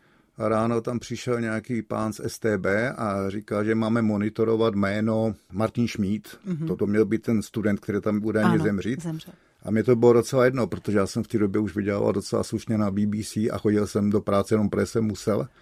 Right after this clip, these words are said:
Speaker 1: A ty dámy, ty komunistky, které měly děti, tak mu řekly, ať táhne. A v té době já jsem si říkal: „Hele, asi,
Speaker 2: Hmm,
Speaker 1: asi je fakt
Speaker 2: něco se
Speaker 1: konec.“
Speaker 2: děje. Hmm.
Speaker 1: Protože jako šáhli na děti. Šáhli na děti,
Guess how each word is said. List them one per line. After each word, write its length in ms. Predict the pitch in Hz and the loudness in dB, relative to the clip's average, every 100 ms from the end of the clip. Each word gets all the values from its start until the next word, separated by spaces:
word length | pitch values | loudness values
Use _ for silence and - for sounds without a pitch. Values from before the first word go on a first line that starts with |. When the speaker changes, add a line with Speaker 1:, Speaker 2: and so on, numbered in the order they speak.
| - _ - | -20 _ -8
Speaker 1:
A 100 | 107 | -2
ty 120 | 170 | 2
dámy, 480 | 113 92 98 101 113 | 2 2 -2 -4 -6
ty 120 | 131 | -4
komunistky, 560 | 110 110 110 104 - | 0 0 0 -2 -6
které 240 | 117 110 113 | -4 -2 0
měly 220 | 120 123 | 2 2
děti, 580 | 104 95 - 92 92 - _ _ | 2 -2 -2 -4 -4 -10 _ _
tak 140 | 117 110 | -4 -2
mu 100 | 107 | 0
řekly, 260 | 113 131 | 0 -2
ať 100 | 113 | -4
táhne. 480 | 107 104 101 82 67 _ _ _ _ _ | -4 -4 -6 -8 -12 _ _ _ _ _
A 100 | 113 | -10
v 80 | - | 0
té 140 | 139 | 4
době 180 | 160 170 | 6 6
já 80 | 175 | 4
jsem 180 | - 190 | 4 0
si 100 | 151 | 2
říkal: 300 | 175 196 180 | 2 4 6
„Hele, 420 | 147 170 196 214 - | 6 6 4 2 0
asi, 320 | 202 190 185 | 2 4 2
Speaker 2:
Hmm, 100 | 180 | 2
Speaker 1:
asi 220 | 113 185 | 0 4
je 100 | 185 | 6
fakt 80 | 190 | 4
Speaker 2:
něco 200 | - 220 | 0 2
se 100 | 180 | 6
Speaker 1:
konec.“ 200 | 170 120 | 6 6
Speaker 2:
děje. 160 | 160 156 - - | 2 -8 -16 -12
Hmm. 120 | 185 180 | -4 2
Speaker 1:
Protože 360 | 131 165 156 | 4 6 8
jako 220 | 170 185 | 6 6
šáhli 600 | 160 151 147 160 160 185 185 | 4 4 4 4 4 4 4
na 140 | 170 | 4
děti. 400 | 156 151 - 87 _ _ - | 4 2 0 -6 _ _ -4
Šáhli 360 | 143 139 156 160 | -2 0 0 0
na 140 | 135 | 0
děti, 360 | 131 127 160 | -2 -2 -4